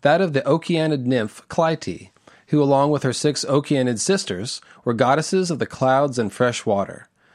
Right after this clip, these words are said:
Clytie was loved by the sun god Helios, but after he left her for the white goddess Leucothea,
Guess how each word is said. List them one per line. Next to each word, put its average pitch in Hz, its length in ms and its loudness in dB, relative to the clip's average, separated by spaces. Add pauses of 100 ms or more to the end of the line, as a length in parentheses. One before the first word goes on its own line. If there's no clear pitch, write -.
(200)
Clytie 175 540 0
was 123 240 -2
loved 151 260 2
by 170 160 2
the 139 80 -6
sun 170 320 0
god 120 260 0
Helios, - 760 -4 (340)
but 127 100 2
after 139 280 0
he 131 100 0
left 135 320 2
her 113 180 0
for 131 140 -6
the 107 100 0
white 143 300 0
goddess 92 440 -6
Leucothea, 120 640 -4